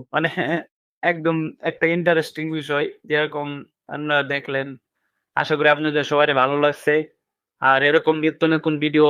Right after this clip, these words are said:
এখন রেগুলার আসবে। তো আমার চ্যানেলকে সাবস্ক্রাইব করেন, লাইক, কমেন্ট, শেয়ার দিয়ে পাশে থাকবেন এবং কি আমাকে সাপোর্ট করবেন। আর সবাই ভালো থাকেন, সুস্থ থাকেন। আল্লাহ হাফেজ।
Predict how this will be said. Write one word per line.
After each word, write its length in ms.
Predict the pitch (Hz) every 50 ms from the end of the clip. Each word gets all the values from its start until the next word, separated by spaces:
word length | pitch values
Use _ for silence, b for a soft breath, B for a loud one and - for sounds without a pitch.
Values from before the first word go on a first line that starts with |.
| 147
এখন 220 | 147 143 - 147 143
রেগুলার 440 | 139 135 143 147 143 156 156 151 151
আসবে। 300 | 147 143 139 131 139 156 156 160 165 156 _
তো 120 | _ - 139 139 135 135 135 131
আমার 400 | 123 143 147 156 147 147 147 143 143 135
চ্যানেলকে 440 | - 151 143 151 151 147 147 - 147
সাবস্ক্রাইব 480 | 139 - 151 151 151 - - 147 139 139 -
করেন, 240 | - 147 143 147 147 143 143 -
লাইক, 220 | 147 139 139 139 -
কমেন্ট, 340 | _ - 147 143 143 143 143 135 131
শেয়ার 260 | - - 139 139 135
দিয়ে 180 | 135 - 139 135 -
পাশে 220 | 143 135 - -
থাকবেন 380 | 127 135 135 127 127 135 139 139 143 135 _ _ _ _ _ _ _ _ _ _ _ _ -
এবং 200 | 131 135 135 135 139
কি 100 | 135 -
আমাকে 280 | 143 135 135 135 131 131
সাপোর্ট 380 | 123 - 143 135 143 139 127 -
করবেন। 280 | - 131 117 113 104 87 - _ _ _ _ _ _ _ -
আর 120 | 127 127 131 127
সবাই 240 | 127 - 139 139 135
ভালো 220 | 135 135 139 139
থাকেন, 280 | 127 135 139 139 143 143
সুস্থ 240 | 139 - - - - - 135
থাকেন। 240 | 135 131 135 135 131 127 _ _ -
আল্লাহ 260 | - 131 135 135 131
হাফেজ। 320 | 123 120 123 120 104 -